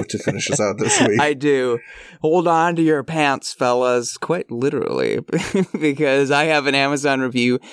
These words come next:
Speaker 2: for brand Charm Night. Charm Night women's high waist tights, fishnet stockings, thigh high pantyhose.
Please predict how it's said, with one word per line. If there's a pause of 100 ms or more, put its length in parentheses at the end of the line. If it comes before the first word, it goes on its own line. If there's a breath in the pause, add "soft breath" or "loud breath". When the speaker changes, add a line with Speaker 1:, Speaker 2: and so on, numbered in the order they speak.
(240 loud breath)
Speaker 2:
for
brand
Charm
Night. (360 soft breath)
Charm
Night
women's
high
waist
tights, (280 loud breath)
fishnet
stockings,
thigh
high
pantyhose.